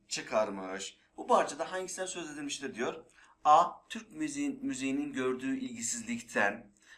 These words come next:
Evet, burada bir, e, şimdi yurt dışında gösterilen değerden bahsediyor ama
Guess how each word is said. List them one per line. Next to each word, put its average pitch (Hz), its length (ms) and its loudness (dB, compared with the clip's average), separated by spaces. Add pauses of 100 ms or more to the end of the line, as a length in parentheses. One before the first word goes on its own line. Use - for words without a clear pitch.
Evet, 156 200 -2
burada 190 260 -2
bir, 190 200 -4 (320)
e, 113 440 -2
şimdi 165 440 -6
yurt 160 220 -8
dışında 165 280 -6
gösterilen 160 720 -6 (640)
değerden 151 600 2
bahsediyor 165 440 -2
ama 131 300 2